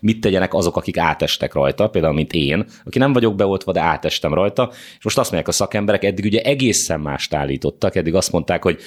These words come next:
nem a természetes megfertőződés, hanem az oltás az, ami nagyobb védelmet ad. Most pont ennek az ellenkezőjét mondják. Ugye erről beszélek, amikor azt mondom, hogy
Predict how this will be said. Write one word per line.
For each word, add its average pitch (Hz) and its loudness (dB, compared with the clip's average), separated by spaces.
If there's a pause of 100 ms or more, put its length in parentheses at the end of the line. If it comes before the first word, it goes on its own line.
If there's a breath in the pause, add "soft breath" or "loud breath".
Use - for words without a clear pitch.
(240 loud breath)
nem 117 4
a 80 0
természetes 82 -2
megfertőződés, 98 2
hanem 101 0
az 82 -4
oltás 78 0
az, 80 0
ami 80 0
nagyobb 80 0
védelmet 71 -2
ad. 135 2
Most 123 0
pont 113 0
ennek 82 0
az 80 -4
ellenkezőjét 78 -2
mondják. 110 -2
Ugye 104 2
erről 104 2
beszélek, 82 -2
amikor 78 -2
azt - -2
mondom, 98 2
hogy 92 0